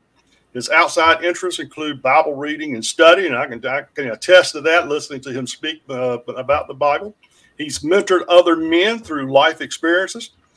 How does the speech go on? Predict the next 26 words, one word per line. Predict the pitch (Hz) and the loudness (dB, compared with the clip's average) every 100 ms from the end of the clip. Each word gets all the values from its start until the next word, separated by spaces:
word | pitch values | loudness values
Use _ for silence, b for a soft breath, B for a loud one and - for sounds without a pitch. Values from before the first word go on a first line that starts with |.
| - - _ | -16 -16 _
politics, | 156 196 202 - 196 220 - - _ _ _ _ - | 6 6 6 0 0 0 -6 -18 _ _ _ _ 2
exercising, | 180 - 196 - 190 190 190 220 220 _ - | 2 2 -4 2 4 4 2 -4 -12 _ -18
reading, | 120 170 196 202 220 226 220 _ 131 | -6 -4 -4 -2 -2 -4 -8 _ -10
and | 120 120 | -6 4
watching | 151 170 175 165 | 8 8 6 -2
movies. | 170 180 147 92 - _ b b b b | 0 2 0 -6 -16 _ b b b b
He | 135 | 4
also | 165 175 165 | 6 6 2
has | 156 156 | 2 2
an | 143 | 0
intense | 123 120 220 220 156 | -8 -4 -4 -4 0
love | 151 139 135 135 | 6 8 6 2
for | 139 | -8
the, | 131 156 | -8 -8
any | 185 | -10
products | 175 - 175 139 131 | -6 4 4 4 -2
that's | - 117 120 | -6 -8 -2
made | 139 165 170 | 0 0 0
in | 147 | -4
the | 127 | -6
U | 123 156 151 143 | -8 -6 -2 -2
S | 131 | 0
A | 160 185 208 - _ _ 120 | 2 2 0 -12 _ _ -10
and | 120 | -8
is | |
a | 120 | -6